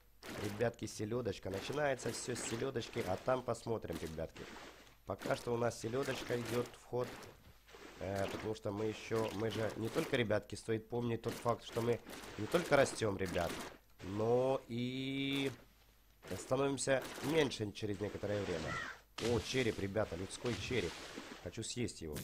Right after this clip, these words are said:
Все отлично, ребята, мы его с вами съели. Так, надо селедкой, ребята, подкрепиться, потому что пингвины пока еще нельзя. О, все, ребята, четыре пингвина я хаваю. Все, они для меня, ребятки, здесь падают, вы видели?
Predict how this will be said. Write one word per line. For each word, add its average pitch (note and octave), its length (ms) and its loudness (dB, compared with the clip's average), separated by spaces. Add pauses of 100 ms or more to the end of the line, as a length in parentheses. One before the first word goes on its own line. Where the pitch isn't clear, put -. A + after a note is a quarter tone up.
(540)
Все G2 100 -2
отлично, G#2 400 -2
ребята, F#2 380 -2
мы G2 80 0
его F#2+ 120 -2
с - 120 -8
вами F2+ 160 -2
съели. - 360 -4 (480)
Так, F#2 200 -2
надо A2 240 2
селедкой, A2 420 -2
ребята, G2+ 300 0
подкрепиться, G#2 500 -6
потому - 160 -8
что - 80 -6
пингвины G2+ 480 -2
пока - 220 0
еще G2+ 220 -2
нельзя. G2+ 280 0
О, G#2 260 0 (540)
все, C3 300 2
ребята, A2+ 340 6 (100)
четыре A#2+ 220 0
пингвина A2+ 480 -2
я G2 140 4
хаваю. F#2 280 -2 (880)
Все, - 280 -2
они A#2 200 4
для A#2+ 120 6
меня, B2 260 4
ребятки, G#2 320 0
здесь F#2+ 280 0
падают, E2+ 300 0
вы F2+ 60 -4
видели? G#2 320 -4